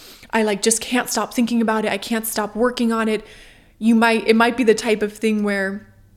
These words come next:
you sign up for that new program and then you're on your computer working through it for five hours straight. <laughs> Or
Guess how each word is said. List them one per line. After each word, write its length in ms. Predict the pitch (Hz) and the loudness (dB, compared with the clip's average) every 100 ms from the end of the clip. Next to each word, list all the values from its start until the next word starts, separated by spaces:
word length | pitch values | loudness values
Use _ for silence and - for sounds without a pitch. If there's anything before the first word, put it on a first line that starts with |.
| _ _ _ - - | _ _ _ -12 -2
you 380 | 214 233 220 | 2 4 2
sign 340 | 220 - 233 226 | 2 2 4 4
up 100 | 220 | 2
for 140 | 233 | 2
that 140 | 220 208 | 0 2
new 160 | 214 | 0
program 520 | 208 233 214 208 208 | -2 0 0 0 -2
and 200 | 208 220 | 0 0
then 280 | 226 220 214 | 0 0 -2
you're 240 | 208 220 - | -2 -2 0
on 160 | 220 | 0
your 80 | 214 | 0
computer 420 | 214 208 - 214 | -2 -4 0 0
working 420 | 202 208 208 208 | 2 0 -2 -4
through 280 | 208 - 208 | -4 -2 -2
it 80 | 196 | -2
for 360 | - 202 196 - - _ | -4 -6 -6 -10 -20 _
five 300 | - 208 202 | -4 0 0
hours 300 | 202 185 190 | -2 -4 -4
straight. 360 | - 220 - - - | -4 -2 -4 -8 -8
<laughs> 220 | 220 247 - - - - - - | -6 -6 -8 -20 -20 -20 -20 -8
Or 560 | - 247 226 220 208 | 2 4 6 4 0